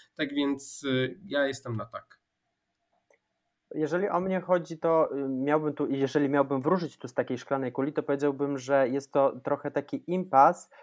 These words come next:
Speaker 2: i niemożliwość wyłonienia tej ostatecznej piosenki, która ma nas reprezentować. To znaczy, być może okazało się, że w tym ostatecznym rozrachunku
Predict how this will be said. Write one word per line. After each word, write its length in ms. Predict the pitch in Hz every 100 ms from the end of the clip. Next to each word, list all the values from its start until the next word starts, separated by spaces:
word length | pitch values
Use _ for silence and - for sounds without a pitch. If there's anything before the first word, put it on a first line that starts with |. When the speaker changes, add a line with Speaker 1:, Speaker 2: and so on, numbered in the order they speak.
| _
Speaker 2:
i 100 | 147
niemożliwość 720 | 147 143 139 170 165 160 -
wyłonienia 680 | 147 135 143 143 147 156 151
tej 240 | 143 147 143
ostatecznej 760 | 139 143 147 139 - 139 127
piosenki, 420 | 135 123 131 127
która 200 | 127 -
ma 100 | 123
nas 180 | 123 117
reprezentować. 640 | 131 - 117 117 117 107 101
To 100 | 120
znaczy, 200 | 135 135
być 160 | 135
może 200 | 156 165
okazało 400 | 165 - 143 156
się, 120 | 151 139
że 140 | 139
w 100 | -
tym 180 | 139 135
ostatecznym 540 | 131 131 156 - 156
rozrachunku 680 | 160 151 156 170 180 180 165